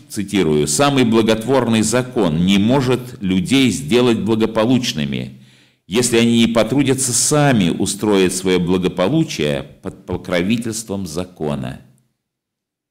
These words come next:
Довольство приобретается и увеличивается не иначе, как неослабным трудом, благоразумным употреблением сил и средств,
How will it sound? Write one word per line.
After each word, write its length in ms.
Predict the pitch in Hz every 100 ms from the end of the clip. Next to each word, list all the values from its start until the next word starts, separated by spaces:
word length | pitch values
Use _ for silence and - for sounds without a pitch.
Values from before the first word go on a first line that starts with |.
| _ _ _ _ _ _
Довольство 680 | 78 113 117 160 151 - 92
приобретается 1040 | 90 107 104 110 113 165 170 131 92 - 101
и 120 | 101
увеличивается 840 | 98 113 175 - 87 76 73 -
не 160 | 90 101
иначе, 340 | 123 147 135
как 240 | 117 120 113
неослабным 920 | 107 98 - 101 120 147 147 147 143
трудом, 720 | 143 135 123 73 64 - - _ _ _
благоразумным 880 | - 82 90 98 101 98 151 143 139
употреблением 800 | 131 - 117 113 117 143 131 123
сил 320 | 113 - 147
и 160 | - 127
средств, 600 | 123 131 123 - - -